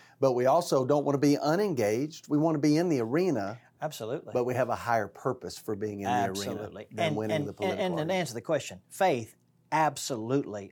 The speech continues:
Speaker 2: affects politics.
Speaker 1: Sure.
Speaker 2: Because faith guides us in the issues that are presented before us
Speaker 1: Yeah.
Speaker 2: to know how to approach situations from a biblical perspective. So the answer is faith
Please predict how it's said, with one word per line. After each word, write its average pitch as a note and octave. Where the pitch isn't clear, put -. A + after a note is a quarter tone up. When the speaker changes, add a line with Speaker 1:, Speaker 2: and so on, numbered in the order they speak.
Speaker 2:
affects -
politics. -
Speaker 1:
Sure. D3+
Speaker 2:
Because C3
faith B2+
guides D3
us -
in C3+
the A#2+
issues B2
that B2
are A2+
presented C3
before B2+
us D#2+
Speaker 1:
Yeah. G#2
Speaker 2:
to C#3+
know B2+
how D3
to D#3
approach C3
situations G#2+
from A2
a G2+
biblical A#2+
perspective. -
So A#2+
the B2
answer D#3
is A#2
faith E3